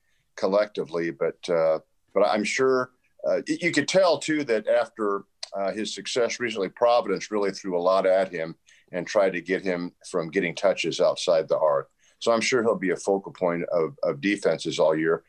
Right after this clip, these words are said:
'cause Butler doesn't have that many three-point threats, although oddly, that, I think they're shooting, like, thirty-eight percent from the arc, which, which isn't that terrible.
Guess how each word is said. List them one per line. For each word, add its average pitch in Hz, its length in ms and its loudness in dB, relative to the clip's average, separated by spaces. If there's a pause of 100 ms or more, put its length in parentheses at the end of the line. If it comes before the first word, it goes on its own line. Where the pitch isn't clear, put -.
(160)
'cause 104 160 0
Butler 117 300 2
doesn't 113 260 0
have 139 260 0
that - 140 0
many 98 320 -4 (640)
three-point 156 560 0
threats, 107 400 2
although 131 260 2
oddly, 143 360 0
that, 127 260 0
I 113 100 2
think 147 160 -4
they're 110 80 -6
shooting, 117 320 -6
like, 104 180 -2
thirty-eight 120 380 -4
percent 127 380 -4
from 110 140 -2
the 85 80 0
arc, 90 260 2
which, 135 160 2
which 113 360 -4
isn't 120 260 0
that 107 240 2
terrible. 120 560 0